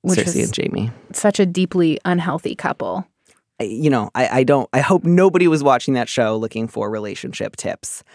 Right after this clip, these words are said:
Speaker 2: But here it is. This is it. This is my moment of potential twincest. What was your read on this? Was your read like, "This parent is reading too much into this"? Was it like,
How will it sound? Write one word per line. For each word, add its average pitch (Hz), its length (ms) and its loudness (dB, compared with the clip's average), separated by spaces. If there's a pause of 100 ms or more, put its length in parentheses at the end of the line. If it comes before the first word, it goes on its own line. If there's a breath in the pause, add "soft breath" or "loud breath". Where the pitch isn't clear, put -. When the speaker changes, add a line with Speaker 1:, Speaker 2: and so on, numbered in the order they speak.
(500 loud breath)
Speaker 2:
But 190 160 0
here 214 200 4
it 240 80 2
is. - 240 -4
This - 180 -4
is 170 140 -2
it. 185 160 2
This 147 160 -2
is 147 80 0
my 151 100 6
moment 160 340 6
of 147 140 2
potential 160 400 0
twincest. 151 540 0
What 349 260 -4
was 359 160 2
your 147 100 -2
read 113 220 -6
on - 240 -12
this? - 200 -14
Was - 140 -4
your 208 120 2
read 196 260 4
like, 120 240 2 (160)
"This 131 160 -2
parent 120 540 -2 (160)
is 117 380 -4
reading 110 300 -2
too 143 200 -2
much 156 220 0
into 147 200 -2
this"? 147 340 2
Was 120 160 -2
it 117 220 -2 (240)
like, 101 240 -8